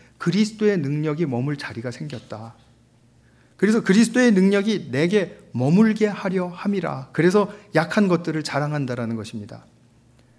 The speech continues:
바울의 실제로 자기의 그 이제 간증이 있는, 담긴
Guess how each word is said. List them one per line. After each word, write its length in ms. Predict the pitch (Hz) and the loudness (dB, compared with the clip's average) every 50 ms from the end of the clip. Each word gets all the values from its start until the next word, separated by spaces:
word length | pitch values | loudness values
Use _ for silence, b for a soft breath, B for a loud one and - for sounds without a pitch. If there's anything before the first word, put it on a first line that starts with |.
| b b b b b b b b 160 - | b b b b b b b b -10 -4
바울의 320 | - 147 156 180 214 220 | 0 0 2 4 4 2
실제로 800 | 208 - - 294 302 294 - 320 302 247 180 143 143 151 151 139 | 2 0 -2 -4 -4 -2 -2 -2 0 0 2 2 2 2 0 0
자기의 420 | 127 - 139 135 143 165 165 156 135 | -2 -4 -6 -4 -2 -2 -2 -2 -2
그 360 | 135 139 135 131 135 131 - - | -2 0 0 0 0 -2 -4 -4
이제 140 | 120 120 | -6 -6
간증이 1300 | 117 - 127 131 143 143 160 202 202 196 185 165 151 139 135 - - - 135 123 113 117 117 113 117 120 - | -6 -6 -4 -2 -2 0 0 0 0 2 0 0 -2 -4 -8 -10 -12 -10 -8 -6 -4 -4 -4 -4 -6 -4 -4
있는, 440 | 139 147 143 131 120 123 131 147 160 | -2 -2 -2 -2 -2 -2 -2 -4 -6
담긴 500 | 170 - 117 120 120 123 147 185 247 294 | -6 -6 -6 -6 -6 -4 -2 -2 -4 -4